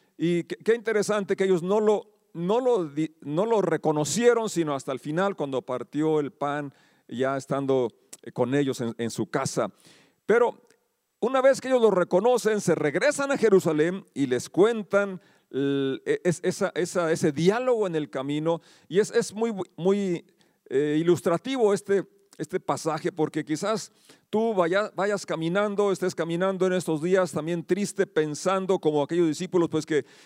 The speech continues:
que todo está perdido. Ellos, él, uno de ellos dijo, "Pensábamos que él era el que iba a redimir a Israel, pensábamos, pero vemos,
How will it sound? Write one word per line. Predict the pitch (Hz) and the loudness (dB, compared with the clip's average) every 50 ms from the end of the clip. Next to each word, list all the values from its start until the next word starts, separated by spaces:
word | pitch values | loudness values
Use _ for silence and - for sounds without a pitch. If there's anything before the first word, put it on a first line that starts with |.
| _ | _
que | - 190 190 | -4 -4 -2
todo | - 254 247 | 2 2 2
está | 233 - 247 226 | 4 4 0 0
perdido. | - - 208 196 185 233 240 240 240 240 - - - _ _ _ | 0 2 0 0 0 -2 0 2 2 2 0 -4 -14 _ _ _
Ellos, | - 185 220 226 220 - - | -4 0 0 2 0 0 0
él, | - 190 214 202 - - _ | -2 -2 -2 -2 -4 -8 _
uno | - 202 226 220 | -4 0 2 2
de | 208 214 | 2 4
ellos | 214 214 202 | 4 2 2
dijo, | 208 202 190 196 - | 2 2 2 0 0
"Pensábamos | - - 190 190 185 175 - - 233 240 277 294 302 294 285 247 214 190 - | 0 0 0 0 0 -2 -2 -2 0 0 2 2 0 0 0 -2 -4 -4 -4
que | - 175 180 190 196 | -4 -2 -2 0 0
él | 185 | 0
era | 190 220 240 220 | 0 0 0 0
el | 190 180 | -2 -2
que | - 196 | -4 -4
iba | 202 185 185 | -2 0 0
a | 175 | 0
redimir | 165 156 147 139 139 135 151 165 160 | -2 -2 -4 -4 -6 -2 -2 0 0
a | 151 143 | 0 -2
Israel, | 135 110 120 113 113 120 120 117 | -2 -4 -4 -4 -2 -2 -4 -6
pensábamos, | - - 151 156 165 165 156 - - 233 269 254 233 - 175 127 | -4 -2 -2 -2 -2 -4 -6 -6 -4 -4 -4 -4 -4 -4 -6 -6
pero | - - 139 135 139 135 | -2 -2 0 0 0 0
vemos, | 120 120 151 180 185 180 170 - - 135 | 0 0 -2 -2 0 -4 -6 -8 -10 -16